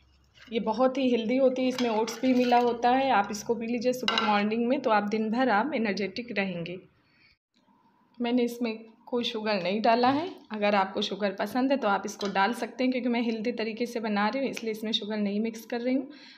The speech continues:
अगर आपको पसंद तो आप वन टीस्पून शुगर इसमें मिक्स कर सकते हैं।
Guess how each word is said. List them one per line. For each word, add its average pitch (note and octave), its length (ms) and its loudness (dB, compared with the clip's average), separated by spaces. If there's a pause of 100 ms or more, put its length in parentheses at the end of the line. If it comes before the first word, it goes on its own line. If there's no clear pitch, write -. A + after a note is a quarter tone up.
(100)
अगर A3+ 160 0
आपको G3+ 260 0
पसंद B3 360 -4
तो C4 100 -2
आप G#3 260 0
वन G#3+ 200 0
टीस्पून A3 520 -6
शुगर A3+ 340 -4
इसमें A#3+ 260 -2
मिक्स C4+ 300 -2
कर F3+ 140 -6
सकते - 380 -12
हैं। F3 200 -10